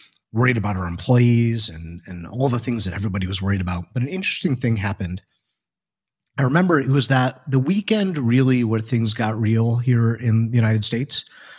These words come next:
It was that weekend. I remember it was Friday the thirteenth. It was March thirteenth last year. And that, that week was the, the week when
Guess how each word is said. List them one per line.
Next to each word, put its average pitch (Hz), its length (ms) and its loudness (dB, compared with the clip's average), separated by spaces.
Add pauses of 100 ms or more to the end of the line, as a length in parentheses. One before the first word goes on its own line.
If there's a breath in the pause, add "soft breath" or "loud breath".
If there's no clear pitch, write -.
(260 loud breath)
It 131 60 -6
was 113 100 -2
that 110 120 0
weekend. 123 360 2
I 107 40 2
remember 120 240 0
it - 20 -2
was 101 80 0
Friday 127 300 2
the 107 120 -2
thirteenth. 110 500 -4
It 113 60 -4
was 98 120 -4
March 110 300 2
thirteenth 120 440 0
last 92 280 -4
year. 92 140 -2
And 95 100 2
that, 98 200 0 (140)
that 104 200 -6
week 143 320 -2
was 107 180 -4
the, 113 340 -4
the 131 120 0
week 131 320 0
when 107 280 0